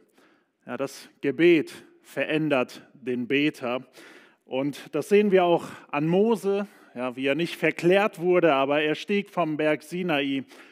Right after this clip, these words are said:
und wir lesen, dass sein Gesicht leuchtete, nachdem er vierzig Tage, ja, in der Gemeinschaft Jesu oder in der Gemeinschaft Gottes war und seine Herrlichkeit gesehen hatte.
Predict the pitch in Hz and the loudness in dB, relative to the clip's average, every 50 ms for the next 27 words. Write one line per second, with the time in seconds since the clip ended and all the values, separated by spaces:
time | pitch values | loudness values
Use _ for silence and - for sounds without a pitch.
0 | _ _ - 147 127 147 147 147 156 170 180 175 147 147 143 139 135 - - 165 | _ _ -12 -6 0 2 2 6 6 8 6 6 6 2 0 0 0 -2 0 -2
1 | 143 139 139 135 127 117 139 131 123 143 160 160 - - - - - _ _ _ | 0 0 0 -2 -4 -4 -6 -6 0 2 2 2 2 -2 -12 -16 -20 _ _ _
2 | - 123 120 131 143 160 170 175 165 170 - - 127 - - - 110 95 90 _ | -8 -6 -2 2 4 4 4 4 4 2 -2 -6 -6 -6 -8 -12 -14 -14 -14 _
3 | _ _ - - _ _ _ - 127 127 120 - 160 151 143 143 143 127 - - | _ _ -20 -20 _ _ _ -12 -10 -10 -6 -4 -2 -2 0 0 -2 -4 -2 0
4 | 185 185 180 - 165 147 - - - 156 151 147 147 143 135 135 131 123 117 - | 2 2 2 0 -2 -8 -6 -2 0 2 2 2 2 2 2 0 0 -2 -2 -6
5 | - _ _ _ _ _ _ _ _ _ _ _ _ _ _ _ _ _ _ - | -16 _ _ _ _ _ _ _ _ _ _ _ _ _ _ _ _ _ _ -10
6 | 113 117 135 170 180 185 170 151 139 143 143 147 151 151 156 151 - 143 117 - | -8 -8 -6 -4 -2 0 0 2 2 0 2 2 0 0 0 -2 -4 -6 -6 -6
7 | - 139 139 147 147 139 123 127 127 127 117 123 127 131 135 139 147 147 143 135 | -6 -2 -2 0 0 -2 -4 -6 -6 -6 -4 -2 -2 -2 -2 -2 -2 -2 -2 0
8 | 131 135 139 139 127 147 131 - - 165 165 165 - 156 131 - - 139 127 127 | 0 0 -2 -2 -2 -4 -6 -6 -2 -2 -2 -2 -2 -6 -12 -8 -4 -4 -4 -2
9 | 127 120 127 127 127 120 - - 151 156 156 147 131 - - - 127 120 120 - | -2 -4 -4 -4 -6 -6 -6 0 0 0 2 0 -2 -6 -6 -6 -4 -4 -4 -6
10 | - - - - 135 120 117 139 147 151 151 147 120 113 120 107 - - - 90 | -8 -16 -12 -10 -8 -4 -2 0 2 2 2 0 -2 -4 -8 -8 -8 -10 -18 -18